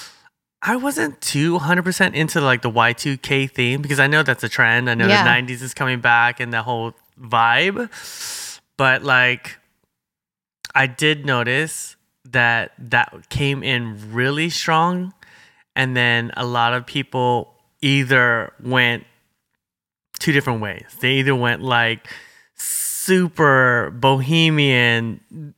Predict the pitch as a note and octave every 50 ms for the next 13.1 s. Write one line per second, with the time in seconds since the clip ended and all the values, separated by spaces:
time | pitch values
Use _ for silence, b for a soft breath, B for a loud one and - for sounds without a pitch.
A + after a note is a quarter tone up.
0 | - D3+ C#3+ C#3 B2+ A#2 C3+ C#3 C#3 D3 D#3 D#3 D3+ C#3 C3 B2+ B2 B2 - -
1 | - - - _ _ _ - - D3+ D3 C#3+ C#3+ D3 D3+ D#3+ D#3+ D#3+ D#3 C#3 C3+
2 | C3 B2 A#2+ B2 A#2+ A#2+ - B B B B B B B B B B B _ _
3 | _ _ _ - D#3 E3+ E3+ D#3+ D3 C3+ B2+ A#2+ C3 D3+ D3 D#3+ F3+ - F3+ E3
4 | D#3+ D3+ D3 C#3+ C#3 C#3 B2+ A#2+ C3+ C3 C3+ - C#3 B2 A#2 C3+ B2+ B2+ C3 C#3
5 | C3+ C3+ C3 B2 A#2+ C3 B2 A#2+ A#2 A#2 B2 A#2+ - - D3 B2+ - - D3 C#3+
6 | C#3 C3+ C3 B2 A2+ A2+ A2 A2 A#2 C#3 D#3+ D3+ C3 B2+ B2 A#2+ A#2+ - - B2+
7 | B2 B2+ A#2+ A#2 - A#2 A2+ A#2+ C3+ D#3 F3 F3 F3 B B B B B B _
8 | _ - C#3+ D3+ D#3 D#3 D3+ D3+ D3+ C#3+ C#3 C3 B2+ B2 B2 A#2+ _ _ _ _
9 | - - - D3+ C#3 - - - E3 D#3+ D#3 D3 C#3+ C3+ B2+ C#3+ - - _ _
10 | - - - - - C3+ C3+ - D#3 C#3 - D3+ C3 A#2 C3 B2 A#2+ A#2+ A#2+ A#2
11 | A2+ - - C3 B2 A#2+ A#2 F#2 E2+ A#2+ A#2 A#2 B2+ - - - B2 A#2+ A2+ -
12 | A#2+ B2+ C3 C3 B2+ B2 D2 E2 A2 G#2+ G#2+ B2 A#2+ B2+ C3 C3+ C3+ C3+ C#3 -
13 | - -